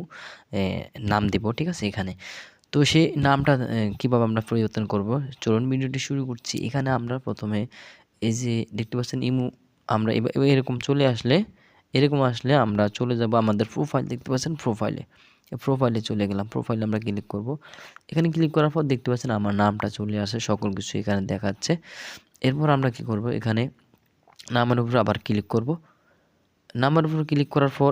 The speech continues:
এরকম আসবে। এরকম আসার পর যদি আপনার উপরে থ্রি ডট থাকে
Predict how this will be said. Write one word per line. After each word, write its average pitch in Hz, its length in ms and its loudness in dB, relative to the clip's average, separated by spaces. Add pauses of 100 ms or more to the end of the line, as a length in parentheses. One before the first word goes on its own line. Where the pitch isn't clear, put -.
এরকম 160 320 2
আসবে। 107 360 -2 (160)
এরকম 147 240 -6
আসার 135 280 0
পর 135 200 0
যদি 131 200 -2
আপনার 127 280 -2
উপরে 139 260 -4 (100)
থ্রি - 160 0 (180)
ডট 117 200 2 (100)
থাকে 110 280 2